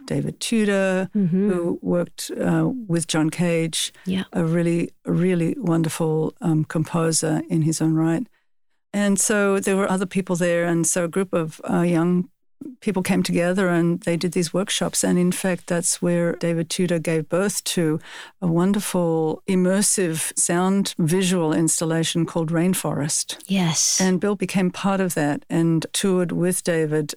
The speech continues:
Speaker 1: to a number of cities.
Speaker 2: Mm-hmm.
Speaker 1: It was, uh, you know, people could kind of come and go. It was a very flexible, open installation where they would either,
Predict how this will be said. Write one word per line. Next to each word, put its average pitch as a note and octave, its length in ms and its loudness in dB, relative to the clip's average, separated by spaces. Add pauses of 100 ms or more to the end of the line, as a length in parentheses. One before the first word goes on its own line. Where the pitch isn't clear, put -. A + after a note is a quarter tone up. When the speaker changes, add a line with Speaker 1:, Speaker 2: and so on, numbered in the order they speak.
Speaker 1:
to - 120 0
a F3+ 60 2
number E3 300 2
of D3+ 100 -2
cities. E3 580 0
Speaker 2:
Mm-hmm. G3+ 300 0 (400)
Speaker 1:
It A3 140 0
was, A3+ 300 2
uh, F#3+ 380 0 (260)
you G#3 160 0
know, F#3+ 100 2
people G#3 260 -2
could G#3 240 -2
kind G#3 200 2
of F#3+ 80 -4
come F#3+ 220 2
and F3+ 120 2
go. F3 280 0
It - 40 0
was F3 160 0
a F3+ 40 -2
very F3+ 220 0
flexible, F3 760 -2
open F3 520 0
installation E3+ 760 0
where E3 140 0
they E3 120 0
would E3 260 -2
either, E3+ 400 0